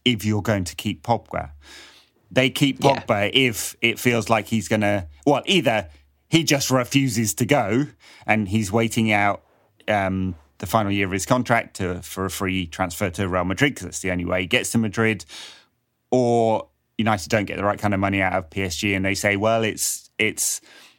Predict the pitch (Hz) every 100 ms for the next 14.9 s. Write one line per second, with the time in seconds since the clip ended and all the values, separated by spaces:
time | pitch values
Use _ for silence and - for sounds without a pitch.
0 | _ _ - 110 - 104 110 131 104 98
1 | 131 139 127 - 135 120 110 110 98 -
2 | 104 98 - - 110 90 - - - 104
3 | 101 - - 95 101 104 - - 107 85
4 | 123 123 123 127 110 95 104 101 98 -
5 | _ - 110 110 104 104 95 110 113 202
6 | 143 147 - 117 120 113 107 - - 110
7 | 104 107 - 101 95 95 80 _ _ -
8 | 113 101 98 104 90 98 90 104 80 98
9 | 90 - 92 95 80 92 90 - - 87
10 | - - 95 85 85 - - - 92 82
11 | 92 92 92 - 80 87 90 85 95 90
12 | - 92 - - - - - 117 117 113
13 | 104 85 _ - 104 87 82 - - 180
14 | - 202 180 190 160 107 127 117 -